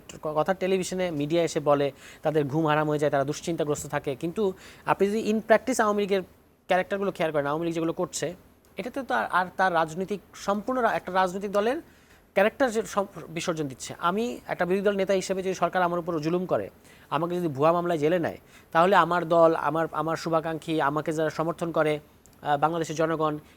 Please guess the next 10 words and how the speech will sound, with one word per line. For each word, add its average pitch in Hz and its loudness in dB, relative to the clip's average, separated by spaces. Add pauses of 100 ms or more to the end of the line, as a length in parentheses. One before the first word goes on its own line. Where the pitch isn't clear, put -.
(120)
এটাকে 196 -4
রাজনৈতিকভাবে 180 0
নেবে 175 -2
এবং 185 -4
রাজনৈতিকভাবে 165 -2
ওই 160 0
সরকারকে 156 -6
চাপ 165 -4
তৈরি 175 -4
করবে, 180 -6